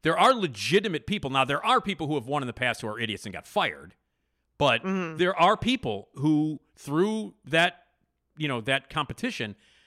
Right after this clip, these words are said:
Speaker 1: now are head chefs, and they are regulars on, on Hell's Kitchen. The two people that are, uh, the, the, the guy that works in the men's kitchen and the woman that works in the, in the woman's kitchen are, are, uh, people who, who were on Chef's Kitchen, or, uh, who are on Chef's Kitchen. Yes, in Jewel.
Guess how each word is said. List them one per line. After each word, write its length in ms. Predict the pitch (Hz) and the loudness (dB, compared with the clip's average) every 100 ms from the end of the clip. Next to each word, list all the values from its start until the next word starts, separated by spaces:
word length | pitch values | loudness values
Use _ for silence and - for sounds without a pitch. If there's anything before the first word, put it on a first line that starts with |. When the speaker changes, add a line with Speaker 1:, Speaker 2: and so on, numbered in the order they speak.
| _ | _
Speaker 1:
now 460 | 117 139 175 214 214 | -2 2 4 2 2
are 380 | 151 226 170 139 | 4 4 4 0
head 240 | 131 165 139 | 0 -2 0
chefs, 340 | - 208 - | -2 -2 -2
and 100 | 135 | -4
they 60 | 135 | 0
are 140 | 135 | 0
regulars 520 | 123 233 220 110 95 | 2 0 0 -4 -8
on, 360 | - 127 135 135 | -6 -6 -6 -10
on 280 | 131 127 127 | -8 -6 -6
Hell's 240 | 117 143 - | -6 -6 -6
Kitchen. 260 | 202 87 | -10 -10
The 60 | 95 | -10
two 140 | - | -8
people 260 | 165 156 156 | -8 -6 -2
that 240 | 127 123 | -2 -2
are, 280 | 123 120 117 - _ _ _ _ 127 | -2 -2 -4 -12 _ _ _ _ -2
uh, 260 | 117 110 | 0 0
the, 140 | 107 113 _ | -2 -10 _
the, 180 | 117 117 107 | -8 -8 -8
the 120 | 107 | 0
guy 240 | 123 135 | 4 4
that 120 | 156 | 2
works 240 | 135 147 - | -4 -8 -6
in 60 | |
the 60 | 131 | -6
men's 280 | 120 135 131 | -4 -4 -6
kitchen 280 | 151 - 131 | -8 -8 -8
and 80 | |
the 40 | 117 | -6
woman 200 | 117 127 | -6 -6
that 100 | 123 | -6
works 240 | 123 - | -8 -8
in 100 | 120 | -10
the, 260 | 110 101 101 | -8 -10 -12
in 80 | 117 | -10
the 80 | 107 | -8
woman's 300 | 117 196 175 | -6 -6 -8
kitchen 460 | - 98 - 90 - _ _ _ _ _ | -10 -10 -10 -14 -18 _ _ _ _ _
are, 300 | 131 147 151 - _ | 6 6 4 -2 _
are, 400 | 131 127 127 120 | 0 0 0 -2
uh, 260 | 113 110 110 | -4 -4 -6
people 300 | - 139 127 | -4 -4 -2
who, 300 | 139 110 123 - | -4 -6 -12 -6
who 100 | 131 | -4
were 220 | 113 107 | 0 0
on 160 | 110 | -2
Chef's 220 | 107 110 - | -4 -6 -6
Kitchen, 240 | 165 - _ - | -10 -10 _ 0
or, 160 | 127 | 2
uh, 140 | 117 117 | 2 0
who 160 | 113 123 | 0 -2
are 140 | 113 | -2
on 100 | 113 - | -4 -10
Chef's 340 | - - - | -8 -8 -8
Kitchen. 240 | - - | -12 -6
Yes, 240 | 143 127 - | -2 -2 -4
in 80 | 101 | -6
Jewel. 320 | 151 110 | -6 -6